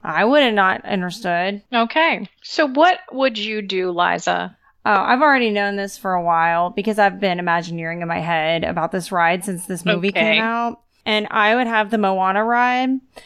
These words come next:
Speaker 1: And it would be a boat ride. And in one of the scenes, there would be a giant Tamatoa crab singing Shiny. And it would be almost like a disco ball effect. And then the cars would turn into, like, a tilt-a-whirl.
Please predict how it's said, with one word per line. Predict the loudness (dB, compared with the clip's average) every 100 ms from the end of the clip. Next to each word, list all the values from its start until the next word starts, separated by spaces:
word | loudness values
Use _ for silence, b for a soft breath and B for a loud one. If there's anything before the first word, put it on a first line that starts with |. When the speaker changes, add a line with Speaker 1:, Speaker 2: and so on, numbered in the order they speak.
| B B 0
Speaker 1:
And | 4 4 4 2 0
it | 0
would | 0 2
be | 2
a |
boat | 4 4 4
ride. | 4 4 4 2 0 -4 -4
And | -2 0 0 -2
in | -2 -4 -2
one | 0 0
of | 0
the | -2
scenes, | -4 -2 -2 -2 -4 -4
there | -2
would | -2
be | -4 -6
a |
giant | -6 -10 -8 -2 0 0 0 -4
Tamatoa | -4 -2 -2 -2 -2 -2
crab | -2 0 0 2 0 -2
singing | -4 -6 -6 -6
Shiny. | -4 -4 -4 -4 -6 -8 b b b
And | -2 0 0
it |
would | -2 -4
be | 0
almost | 0 -2
like | -6
a | -8
disco | -4 -4 0 0
ball | 2 2 0
effect. | -2 0 2 4 2 2 -2 -2 2
And | 2
then | 4 0
the | -4
cars | -4 2 4 6 4 2
would | -2
turn | -2 -2
into, | -2 -2
like, | -4
a | -4
tilt-a-whirl. | -2 0 0 0 0 2 0